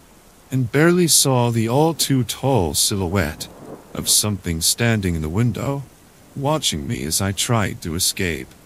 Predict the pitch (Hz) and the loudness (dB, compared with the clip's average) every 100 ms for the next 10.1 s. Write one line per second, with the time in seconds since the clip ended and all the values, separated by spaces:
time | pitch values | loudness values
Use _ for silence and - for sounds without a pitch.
0 | - - - - - - 123 - 139 131 | -20 -20 -20 -20 -10 -2 0 0 2 2
1 | 101 98 - 139 135 - - - - - | 2 -2 0 0 0 -2 -8 -8 -14 -20
2 | - - - - 113 127 131 127 - - | -20 -20 -10 -2 2 2 2 0 0 2
3 | 170 170 - 107 127 123 107 110 143 - | 2 2 0 2 2 2 0 -2 -2 -4
4 | - - - - 101 92 - 104 80 - | -6 -6 -10 -6 -4 -2 0 0 0 -4
5 | - - - - - - - - - - | -10 -18 -20 -20 -20 -20 -20 -20 -20 -20
6 | - - - - - - 113 123 151 196 | -20 -20 -20 -20 -20 -12 0 2 4 4
7 | 196 147 139 - 127 120 107 101 101 92 | 4 4 4 6 6 6 4 4 2 4
8 | 104 95 - 98 80 95 101 76 82 - | 2 2 -2 -2 -2 0 -2 -2 -4 -4
9 | - - 101 127 95 - 123 78 73 - | -4 -4 0 0 0 0 0 0 -2 -6